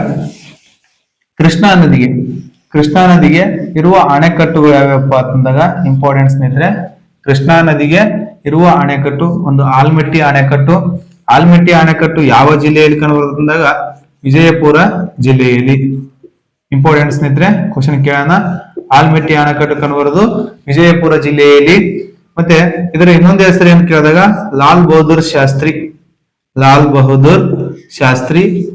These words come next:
ಅಣೆಕಟ್ಟು ಅಂತೇಳಿ ನಾವು ಕಾಣ್ತೀವಿ ಸ್ನೇಹಿತರೆ. ಹೌದಾ? ಲಾಲ್ ಬಹದ್ದೂರ್ ಶಾಸ್ತ್ರಿ ಅಣೆಕಟ್ಟು ಅಥವಾ ಆಲ್ಮಟ್ಟಿ ಜಲಾಶಯ ಯಾವ ನದಿಗೆ ಅಂತ ಕೇಳಿದಾಗ ಕೃಷ್ಣಾ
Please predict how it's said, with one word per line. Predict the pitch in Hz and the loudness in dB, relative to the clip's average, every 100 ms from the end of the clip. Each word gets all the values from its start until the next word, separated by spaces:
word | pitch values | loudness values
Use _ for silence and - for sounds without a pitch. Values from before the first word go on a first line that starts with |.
| - | -4
ಅಣೆಕಟ್ಟು | 131 139 135 139 135 139 | 0 2 0 0 0 2
ಅಂತೇಳಿ | 135 143 147 214 - - - _ - _ 147 | 2 2 2 0 -2 -6 -12 _ -20 _ -6
ನಾವು | 139 147 - 135 | -4 -2 -4 -2
ಕಾಣ್ತೀವಿ | 135 139 135 | 0 0 0
ಸ್ನೇಹಿತರೆ. | 131 117 113 | -2 -4 -6
ಹೌದಾ? | - - 135 170 180 - - - | -8 -6 -2 0 0 -4 -8 -2
ಲಾಲ್ | 131 156 | 0 2
ಬಹದ್ದೂರ್ | 156 156 151 | 2 0 0
ಶಾಸ್ತ್ರಿ | - 135 135 160 | 0 -2 0 -2
ಅಣೆಕಟ್ಟು | 151 151 156 156 | -2 -4 -6 -4
ಅಥವಾ | 160 | -2
ಆಲ್ಮಟ್ಟಿ | 156 127 143 156 160 170 170 - - | 0 0 -2 -4 -4 -6 -6 -10 -4
ಜಲಾಶಯ | 151 151 156 147 | -2 -2 -2 0
ಯಾವ | 139 143 | 2 2
ನದಿಗೆ | 156 151 151 | 0 -2 -4
ಅಂತ | 135 | -4
ಕೇಳಿದಾಗ | 147 143 143 202 262 - - - | -4 0 2 0 -2 -10 -12 -6
ಕೃಷ್ಣಾ | 131 139 185 254 - | -4 -2 -2 -2 -6